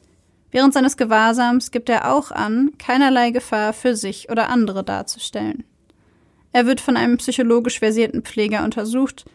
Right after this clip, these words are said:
Dieser kann keine Anzeichen für mangelnde geistige Fähigkeiten oder andere Einschränkungen feststellen. Nichtsdestotrotz sind die Beamten durch das bizarre Verhalten des Festgenommenen irritiert.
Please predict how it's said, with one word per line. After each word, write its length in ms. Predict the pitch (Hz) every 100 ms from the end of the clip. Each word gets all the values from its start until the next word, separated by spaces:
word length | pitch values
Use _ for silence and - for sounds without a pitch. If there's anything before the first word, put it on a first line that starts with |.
| _ _ _
Dieser 280 | 294 285 277
kann 260 | 269 220 214
keine 340 | 226 226 226
Anzeichen 600 | 220 220 - 220 226 233
für 200 | - 226
mangelnde 640 | 220 214 226 233 233 226 220
geistige 480 | 214 208 - 214 220
Fähigkeiten 800 | - 220 220 - 220 208 220 226 - _
oder 220 | 220 214
andere 260 | - 214 202
Einschränkungen 680 | 196 220 - 202 196 220 220
feststellen. 800 | - 180 - - - - 240 277 _ _ _ _ _ _ _ _ _ _
Nichtsdestotrotz 1300 | 240 247 - - 233 220 - 240 226 214 - - -
sind 320 | 226 226 226
die 60 | 240
Beamten 580 | 226 220 226 226 233 208
durch 200 | 214 -
das 160 | 202
bizarre 480 | - 214 - 208 220
Verhalten 500 | - 208 202 202 220
des 140 | 233
Festgenommenen 800 | - 208 - - 208 202 208 214 220
irritiert. 800 | 226 240 240 - 214 - -